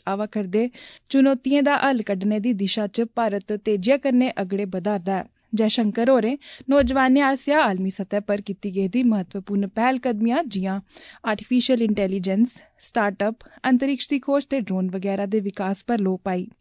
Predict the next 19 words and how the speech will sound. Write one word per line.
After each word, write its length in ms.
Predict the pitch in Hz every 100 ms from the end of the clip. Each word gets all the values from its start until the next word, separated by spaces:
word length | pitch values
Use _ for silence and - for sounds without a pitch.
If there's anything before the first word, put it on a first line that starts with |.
| - - - - -
उ'नें 200 | 277 240
जोर 260 | 220 240
देइयै 220 | 214 226 240
आखेआ 340 | 202 - 240
जे 160 | 220 233
भारत 400 | - 240 202 185
गी 120 | 190 196
विकसित 480 | 202 - 254 247
राष्ट्र 280 | 220 220 233
बनाने 360 | 220 208 190 196
दी 160 | 220
जिम्मेदारी 580 | 190 190 196 190 190 196
च 160 | 196 262
नौजवानें 640 | 285 196 175 185 180 208
गी 160 | 196 269
महत्वपूर्ण 800 | 262 214 185 208 - 240 277 294
भूमिका 440 | 226 202 190 202
निभानी 460 | 202 202 185 185 170
होग 260 | 180 180